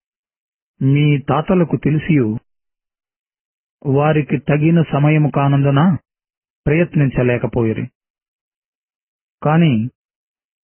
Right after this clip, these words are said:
ఇట్టి వీర పోరాటము జరుగుచుండగా చూచుచూ ఊరకుండుట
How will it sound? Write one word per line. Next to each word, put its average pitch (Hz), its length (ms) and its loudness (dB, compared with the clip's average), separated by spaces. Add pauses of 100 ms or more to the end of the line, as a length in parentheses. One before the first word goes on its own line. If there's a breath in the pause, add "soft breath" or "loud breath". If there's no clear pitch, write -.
(300)
ఇట్టి 147 380 -2
వీర 156 340 2 (120)
పోరాటము 165 540 2
జరుగుచుండగా 131 920 0 (1200)
చూచుచూ 170 540 2
ఊరకుండుట 135 920 0